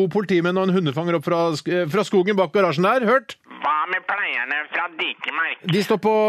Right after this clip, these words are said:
Speaker 1: parkeringsplassen, på N R K-parkeringsplassen.
Speaker 2: Jeg pisser litt på dette treet.
Speaker 1: Ok.
Speaker 2: Kommer de nærmere?
Speaker 1: Ja.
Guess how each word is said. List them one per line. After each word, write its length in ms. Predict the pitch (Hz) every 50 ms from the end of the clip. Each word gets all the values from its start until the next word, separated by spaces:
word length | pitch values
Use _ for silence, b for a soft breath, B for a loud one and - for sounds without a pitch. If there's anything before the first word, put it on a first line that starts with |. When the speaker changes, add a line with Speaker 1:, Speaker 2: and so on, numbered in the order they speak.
| 214 214 202
Speaker 1:
parkeringsplassen, 760 | 180 214 190 - 190 165 160 147 131 180 175 - 202 220 190
på 80 | 196 202
N 80 | 190 190
R 80 | 180
K-parkeringsplassen. 880 | - 175 170 170 160 143 160 156 151 160 160 151 165 160 151 208 226 220 196 - _ _ _ _ _ _ _ _ _
Speaker 2:
Jeg 140 | 123 139 -
pisser 260 | - 151 - - -
litt 140 | 107 104 -
på 100 | - - -
dette 280 | - 131 - - -
treet. 400 | - 143 107 98 98 95 95 - - - - - -
Speaker 1:
Ok. 260 | - 165 156 - 180 190 - - _ _ _ _ _ _ _ _ _ _ _ _ _ - - - - - _ _ _ _ _ - - - _ _ _ _
Speaker 2:
Kommer 220 | - 151 151 156
de 80 | 156 160
nærmere? 400 | 165 160 - - 117 135 - -
Speaker 1:
Ja. 220 | 165 156 170 185